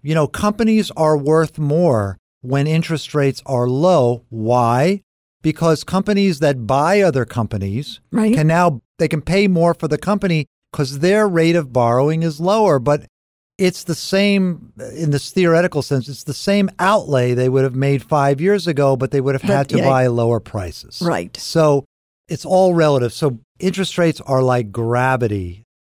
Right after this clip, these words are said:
Speaker 1: If, like, you're on the moon, you know, y-, you're one-sixth of your weight, you can float up into the air. So asset prices will rise under low gravity in this sense.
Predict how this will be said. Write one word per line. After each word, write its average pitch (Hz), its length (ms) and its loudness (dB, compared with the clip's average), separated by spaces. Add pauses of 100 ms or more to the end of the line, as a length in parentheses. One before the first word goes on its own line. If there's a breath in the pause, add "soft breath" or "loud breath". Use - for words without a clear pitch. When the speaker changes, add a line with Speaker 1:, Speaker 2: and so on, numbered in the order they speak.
(120)
Speaker 1:
If, 113 280 -12
like, 123 240 -6
you're 131 140 0
on 147 160 0
the 139 60 0
moon, 156 460 0
you 156 160 -4
know, 147 160 2
y-, 143 60 2
you're 135 480 -4
one-sixth 151 880 -4
of 143 160 0
your 135 140 0
weight, 135 440 2 (340)
you 160 120 2
can 151 160 0
float 160 420 2
up 170 180 2
into 156 220 -2
the 147 260 2
air. 131 240 2
So 127 300 -2
asset 165 380 -2
prices 147 400 -2
will 131 180 0
rise 156 500 2 (140)
under 127 400 -2 (280)
low 135 320 2
gravity 123 640 0
in 98 100 -4
this 98 140 -4
sense. 98 460 -6